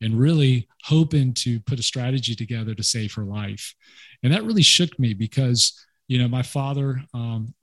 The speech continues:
is a chiropractor as well. Uh, we as a family, I felt, were doing a lot of the right things, uh, growing up.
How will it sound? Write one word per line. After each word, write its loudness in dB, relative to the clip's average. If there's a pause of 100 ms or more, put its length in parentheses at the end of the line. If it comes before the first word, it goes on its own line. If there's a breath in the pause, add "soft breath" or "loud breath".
(420)
is -2
a -4
chiropractor 0
as -2
well. -2
Uh, -8
we 0
as 0
a -6
family, -2
I -4
felt, -10
were -2
doing 2
a -4
lot -6
of -6
the -4
right -6
things, -2
uh, -6
growing 2
up. -4